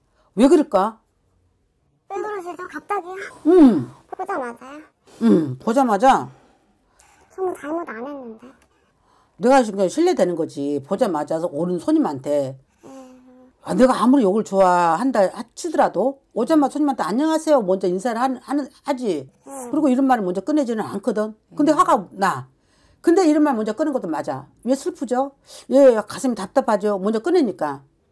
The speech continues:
Speaker 2: 음.
Speaker 1: 근데 본인을 보면 이렇게 화가 난지 모르겠고, 아, 왜 저 사람이 왔다가 한 대 줘 패고 싶다. 혹시
Speaker 2: 음.
Speaker 1: 본인 무슨 소송 중이세요?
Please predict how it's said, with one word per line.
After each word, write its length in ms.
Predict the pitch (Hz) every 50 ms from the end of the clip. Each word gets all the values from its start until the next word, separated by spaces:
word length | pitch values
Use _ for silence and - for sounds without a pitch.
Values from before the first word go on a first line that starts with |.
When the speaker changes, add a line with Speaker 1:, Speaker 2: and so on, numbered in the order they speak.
| _ -
Speaker 2:
음. 420 | 269 262 254 254 247 240 240 - -
Speaker 1:
근데 440 | - 294 311 320 277 196 147 131 - - _ _ _ _ _ _ _ _ _ _
본인을 360 | - 302 330 370 370 359 330
보면 440 | 285 277 269 285 277 214 156 139 - _ _ -
이렇게 240 | - - - - 320
화가 320 | 285 - 330 359 370 381
난지 260 | 320 254 208 196 175 170
모르겠고, 640 | 147 160 165 160 - 143 135 - 240 294 320 320 _ _ _ _ - - - - - - _
아, 160 | - 320 330 294 226 196
왜 240 | 226 302 370 392 381
저 140 | - 220
사람이 280 | 220 262 277 262 247 220
왔다가 300 | 190 180 - - 175 180
한 80 | 247 269
대 80 | 233
줘 140 | - - 190
패고 260 | 190 - 381 359 453
싶다. 460 | 427 - - _ - 165 143 135 - _ _ _ _ _ _ _ _ _ _ _ - _ _ _ -
혹시 640 | 440 440 - 330 254 208 208 220 208 175 190 - - _ _ _ -
Speaker 2:
음. 180 | 262 254 226 - _ _ _ _ _ _ _
Speaker 1:
본인 640 | - 277 320 359 339 262 262 269 254 208 147 127 - _ _ _ _ _ _ _ _ _ - -
무슨 240 | 214 247 311 320
소송 380 | 302 311 330 440 - 480 427 381
중이세요? 600 | 302 302 262 233 214 214 190 185 180 - 302 294